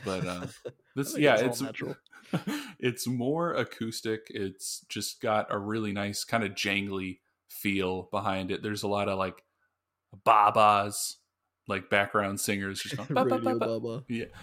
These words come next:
Speaker 1: yeah. Uh, it's got, it has just enough, like, electronic sounds to add some nice background to it. And I, I mentioned his voice gets really big on this one. I like it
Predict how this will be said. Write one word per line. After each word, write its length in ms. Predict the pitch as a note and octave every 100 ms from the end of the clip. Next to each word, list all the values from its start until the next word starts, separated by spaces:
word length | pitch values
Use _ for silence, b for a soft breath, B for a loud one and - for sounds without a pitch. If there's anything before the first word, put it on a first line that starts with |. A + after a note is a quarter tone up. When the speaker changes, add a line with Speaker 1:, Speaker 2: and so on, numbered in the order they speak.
| -
Speaker 1:
yeah. 600 | A2+ C3 C3+ B2+ A#2+ G2 A#2+ G#3+ G#3+ E3 -
Uh, 420 | G#2 G2 F#2 F#2 - _ _ -
it's 220 | A2+ G#2+
got, 260 | C3+ B2 - - _ _ _
it 180 | C3+ C3+ _ _ _ -
has 320 | C#3 D3 C3+
just 300 | - C#3+ -
enough, 320 | C#3 C3+ C3
like, 140 | A#2+ G#2+
electronic 560 | G2+ G2 - G2+ F#2+ -
sounds 320 | G2 F#2+ -
to 120 | -
add 140 | F#2+ -
some 120 | F#2+
nice 200 | F#2+ F#2
background 500 | F#2 F#2+ F#2+ F#2 F#2
to 180 | F#2 F2+
it. 100 | F2
And 420 | F#2+ F2+ F#2 F#2 - _ _ -
I, 200 | G2+ G#2 - B B _ _ -
I 100 | G#2+
mentioned 500 | B2 B2+ B2+ A#2 G#2+
his 220 | - G#2+
voice 280 | A2+ G#2+ G2+
gets 180 | G#2 F#2
really 280 | G2 G2 F#2
big 200 | G2 F#2+
on 100 | F#2+
this 160 | F#2
one. 140 | F#2+ F#2+
I 100 | G2+
like 260 | G2 G2 -
it 200 | G2+